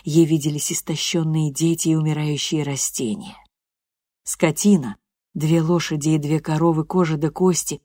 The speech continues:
как-то выживала, питаясь дикими колючками. То небольшое количество сена, которое удалось запасти,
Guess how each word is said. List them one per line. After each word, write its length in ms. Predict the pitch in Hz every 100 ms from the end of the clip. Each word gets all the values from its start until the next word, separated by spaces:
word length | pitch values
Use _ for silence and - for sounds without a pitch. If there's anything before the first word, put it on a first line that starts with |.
| _ _ _
как-то 360 | - 185 - 180
выживала, 680 | 175 160 175 160 175 165 160
питаясь 480 | 165 175 156 151
дикими 380 | 143 151 160 147
колючками. 720 | - 160 156 120 - - - - _ _ _ _ _ _ _ _ _ -
То 140 | 214
небольшое 580 | 196 165 170 - 190 175
количество 680 | 175 175 170 156 - 156
сена, 420 | 147 - 202 180 139
которое 360 | 131 135 135
удалось 380 | 135 139 139 127
запасти, 680 | 135 113 120 - - 202